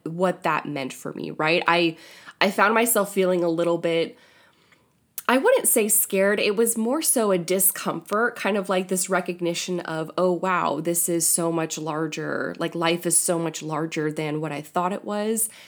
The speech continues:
than everything I've ever been taught." Like, there's so, there's so much, right? Like, abundance is real. It's the only thing that's real. And all of this lack and competition bullshit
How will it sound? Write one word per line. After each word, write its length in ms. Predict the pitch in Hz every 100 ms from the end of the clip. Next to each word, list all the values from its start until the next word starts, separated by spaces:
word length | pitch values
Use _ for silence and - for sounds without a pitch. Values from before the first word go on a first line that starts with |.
| -
than 200 | 185 170
everything 460 | 170 170 175 175 170
I've 140 | 156 156
ever 180 | 160 160
been 220 | 156 156
taught." 320 | - 165 175
Like, 180 | 170 160
there's 240 | 170 165
so, 640 | - - 190 185 185 185 185 - - _ _ _ -
there's 200 | 185 175
so 460 | - - 196 190
much, 640 | 165 156 175 170 - - -
right? 280 | 165 170
Like, 140 | 175 170
abundance 580 | 165 165 175 185 185 185
is 160 | 170 156
real. 560 | 147 160 233 220 107
It's 200 | - 165
the 180 | - 170
only 320 | 175 240 247 175
thing 240 | - 147
that's 320 | - - -
real. 260 | 165 147 -
And 140 | 170
all 140 | 170 202
of 100 | 196
this 160 | 180
lack 320 | 165 175 185
and 120 | 185 175
competition 720 | 190 180 170 196 202 185 160
bullshit 640 | 160 196 247 - 156 147